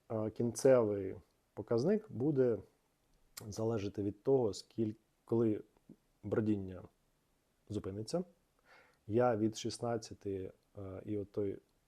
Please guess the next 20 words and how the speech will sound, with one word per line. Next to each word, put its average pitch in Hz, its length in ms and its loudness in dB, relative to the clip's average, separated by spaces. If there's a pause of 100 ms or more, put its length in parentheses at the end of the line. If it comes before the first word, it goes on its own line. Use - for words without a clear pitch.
(240)
показник, 107 500 -2
який 98 240 -6
буде 92 460 -6 (420)
в - 40 -20
фіналі, 120 440 -2 (720)
зможу 110 360 2
вирахувати, 107 520 -2
скільки - 340 -10
тут 104 200 -8 (520)
вийшло 101 360 -8
приблизно 92 440 -14
алкоголю. 87 540 -16 (480)
Тобто, - 160 -6
якщо, 110 280 0 (580)
і 107 320 2 (100)
також - 580 0 (100)
я 113 160 0
буду 113 180 -4
використовувати, 113 840 0
е, 113 160 -2